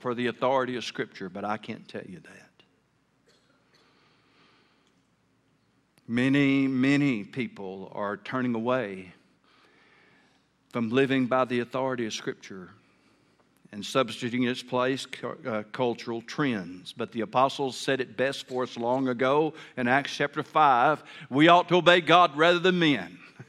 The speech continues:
<laughs> Amen. Yeah, amen. Amen. Our statement then progresses to what the Scriptures teach us and begins with God and His existence in three persons, Father, Son, and Holy Spirit,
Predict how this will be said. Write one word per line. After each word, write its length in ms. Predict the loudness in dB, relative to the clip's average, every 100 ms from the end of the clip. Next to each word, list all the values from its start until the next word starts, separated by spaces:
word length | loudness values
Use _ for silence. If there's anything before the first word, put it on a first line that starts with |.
| -18 -12 -8
<laughs> 480 | -8 -10 -20 -2
Amen. 440 | 2 4 4 2 -2 0
Yeah, 240 | 0 0 -2
amen. 800 | 4 6 6 6 4 4 0 -6 -18 -12
Amen. 520 | -6 -6 -4 -8 -10 -20 _ _ _ _ _ _ _ _ -20 -20 -20 -20 -20 -20 -12 -4
Our 140 | -2
statement 400 | 2 0 0 -2
then 160 | -2 -2
progresses 600 | -2 4 4 2 -2 -4
to 80 | -2
what 200 | -2 -2
the 60 |
Scriptures 460 | -2 0 0 -4 -4
teach 360 | 0 0 0
us 280 | 0 0 -2
and 100 | -2
begins 360 | 0 2 0 0
with 160 | -4
God 380 | 2 4 6 4
and 120 | 0
His 180 | 0 0
existence 680 | -2 -2 -2 0 -2 -4 -2
in 160 | -4 -2
three 260 | 0 0
persons, 540 | 0 0 0 -2 -6 -2
Father, 560 | 2 4 4 2 -2 -6 -18
Son, 680 | -6 0 2 4 2 0 -4
and 220 | -2 -2
Holy 380 | 0 0 2 0
Spirit, 540 | -2 -2 2 2 0